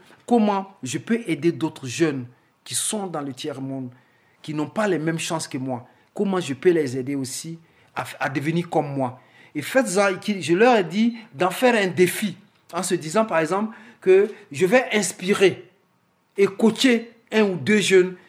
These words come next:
qui, que je vais aller chercher dans les confins de la Tanzanie ou alors dans les,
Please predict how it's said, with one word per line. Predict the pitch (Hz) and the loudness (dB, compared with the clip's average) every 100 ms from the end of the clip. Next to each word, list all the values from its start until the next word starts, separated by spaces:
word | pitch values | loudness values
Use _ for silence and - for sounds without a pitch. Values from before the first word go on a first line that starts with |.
| _ _ | _ _
qui, | - 160 127 | -14 -12 -8
que | 196 | -6
je | 160 | 0
vais | 180 | 2
aller | 180 170 | 4 2
chercher | - 196 - 208 | 0 -4 -2 -4
dans | 160 | -2
les | 147 147 | -4 -6
confins | - 214 175 - 247 160 - - _ - | -2 -2 0 0 0 0 -6 -20 _ -6
de | 131 | 0
la | 165 | 0
Tanzanie | - 208 190 180 175 185 - _ _ _ | 0 -4 0 2 0 -2 -8 _ _ _
ou | 175 | 2
alors | 180 165 170 165 | 4 6 4 2
dans | 160 | 0
les, | 143 143 | -4 -6